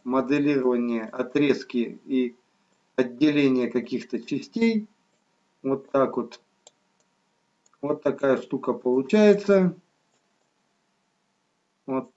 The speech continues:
такое получается диво. И теперь всё это дело чуть-чуть вот так приподнимаем, чуть-чуть вот так уводим. Нос можно чуть-чуть приподнять. Вот такая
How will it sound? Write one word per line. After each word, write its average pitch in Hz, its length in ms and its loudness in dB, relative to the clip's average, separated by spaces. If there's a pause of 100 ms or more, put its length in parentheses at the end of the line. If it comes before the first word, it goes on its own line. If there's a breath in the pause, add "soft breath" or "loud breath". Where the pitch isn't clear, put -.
такое 180 680 2
получается 135 840 0
диво. 123 500 -2 (880)
И 202 160 4
теперь 170 360 0
всё 156 200 0
это 147 180 -2
дело 139 360 4
чуть-чуть 131 420 -6
вот 123 100 -4
так - 220 -4
приподнимаем, 131 1000 0
чуть-чуть 120 500 -8
вот 117 140 -6
так 110 240 -4
уводим. 190 720 2 (680)
Нос 156 680 0
можно 127 520 -2
чуть-чуть 120 500 -8
приподнять. 151 920 0 (1500)
Вот 151 260 -4
такая 135 520 0